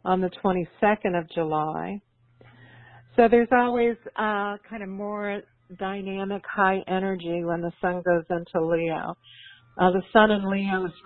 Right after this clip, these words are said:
really the heart of the summer. Uh, this is a time where usually we get to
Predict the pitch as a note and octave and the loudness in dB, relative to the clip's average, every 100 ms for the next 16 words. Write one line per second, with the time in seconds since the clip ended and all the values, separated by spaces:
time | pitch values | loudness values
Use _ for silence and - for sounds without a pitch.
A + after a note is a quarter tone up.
0 | F#3+ G3 F3 F3 D#3+ - G3 G3+ G3 - | -2 0 0 -2 -4 0 2 2 0 -2
1 | E3+ E3+ E3+ - - F#3+ G3+ F3+ - A3 | -4 -4 -6 -8 0 2 2 0 -4 -8
2 | - _ _ _ _ - F3 G3+ - G3 | -14 _ _ _ _ -4 0 2 0 -2
3 | F3+ F3 - F#3+ F#3+ F#3 F#3+ F#3 F#3 F3+ | -2 0 2 4 4 2 0 2 2 0
4 | G3 _ _ _ _ _ _ _ - F#3+ | -4 _ _ _ _ _ _ _ -4 2
5 | A#3+ D#4 - F#3+ F#3+ F#3 F#3 F#3+ F3+ - | 4 4 2 0 2 0 0 0 -2 -2